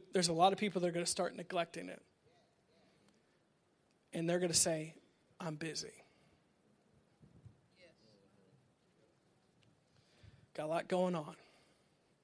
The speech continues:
Don't we all? "I'm busy." Hopefully you're hearing the heart of this. I wanna encourage you. I wanna stir you up today.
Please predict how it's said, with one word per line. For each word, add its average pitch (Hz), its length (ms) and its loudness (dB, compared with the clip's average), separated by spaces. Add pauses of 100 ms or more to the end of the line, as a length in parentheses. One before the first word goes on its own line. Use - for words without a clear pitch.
(300)
Don't 202 220 -4
we 165 100 -10
all? - 280 -14 (1700)
"I'm 160 100 -6
busy." 147 320 -6 (1700)
Hopefully 202 260 4
you're 175 80 2
hearing 185 260 4
the 165 80 0
heart 180 220 4
of 151 80 -4
this. 143 360 -4 (1500)
I - 80 6
wanna 185 240 8
encourage 165 500 4
you. 165 80 -2
I 160 40 -4
wanna 180 180 2
stir 180 220 2
you 170 160 2
up - 100 -2
today. - 380 -6